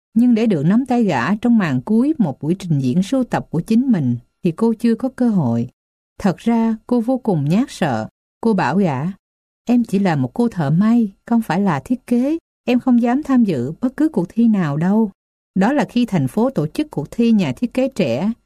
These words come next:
và gã khuyến khích cô đi thi mà không được. Gã cố thuyết phục, thuyết phục mãi đến khi cô phát cáu. Cô la lên, "Em không thi đâu, anh phiền quá đi." Rồi cô đùng đùng bỏ vào gian bên trong tiệm,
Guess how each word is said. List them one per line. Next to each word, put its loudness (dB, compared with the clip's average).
và 0
gã 0
khuyến 0
khích -4
cô 0
đi 2
thi 0
mà 0
không 2
được. -2
Gã 2
cố -2
thuyết -2
phục, -2
thuyết 0
phục -6
mãi -2
đến 0
khi 0
cô -2
phát -8
cáu. 0
Cô 2
la 2
lên, 2
"Em 0
không 0
thi 2
đâu, 2
anh 2
phiền 0
quá 2
đi." 0
Rồi 2
cô 0
đùng 2
đùng 2
bỏ 0
vào 2
gian 2
bên 2
trong 2
tiệm, 0